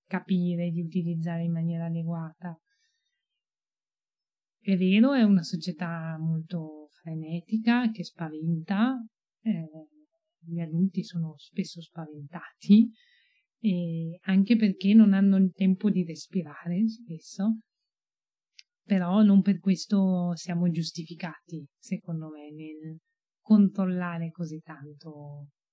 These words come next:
i nostri figli in generale. E, mm, bisogna proprio avere un po' di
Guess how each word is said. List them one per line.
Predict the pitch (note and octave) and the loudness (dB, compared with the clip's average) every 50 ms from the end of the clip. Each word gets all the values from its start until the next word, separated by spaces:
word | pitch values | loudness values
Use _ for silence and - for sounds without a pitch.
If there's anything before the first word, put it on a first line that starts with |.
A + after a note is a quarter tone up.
| _ _ | _ _
i | A3 G3+ | 0 0
nostri | F#3 E3+ - - - E3 | 0 0 -4 -10 -14 -16
figli | D#3+ - E3+ D#3+ - D3 D3 C#3+ C#3 _ _ _ _ | -14 -12 -14 -16 -14 -18 -20 -20 -20 _ _ _ _
in | G3 F#3+ F3+ | 0 0 0
generale. | E3 E3+ E3 D#3+ D#3+ D#3 D#3 _ _ - - _ _ _ _ _ _ _ _ _ _ _ _ _ | 0 -4 -6 -8 -10 -12 -16 _ _ -20 -20 _ _ _ _ _ _ _ _ _ _ _ _ _
E, | A3 G#3+ G3+ A3 A#3+ B3 A#3 G#3+ G3+ | 4 6 8 8 6 6 6 4 2
mm, | G3+ G#3 G#3+ A3 A3 A3 A3 G#3+ | 2 2 4 4 4 4 4 6
bisogna | G3+ A3 G3+ G3+ G3 F#3+ G#3+ A#3+ A3 | 8 8 6 6 6 6 8 8 6
proprio | A3 G3 F#3+ - B3 A#3+ A3+ | 6 2 -2 0 2 2 2
avere | G3 F3+ F3+ F#3 G3+ G#3 G#3 G3 F#3+ F#3 F3+ F3+ F3 E3 - _ _ _ _ _ _ _ _ _ _ _ - | 2 2 0 0 0 2 2 0 0 -2 -2 -6 -8 -10 -14 _ _ _ _ _ _ _ _ _ _ _ 4
un | G#3 G3 E3+ | 4 4 4
po' | - F#3+ F#3+ | 4 0 0
di | F#3 F#3 G#3+ G3 F#3+ F#3 E3+ | 4 4 4 4 4 2 0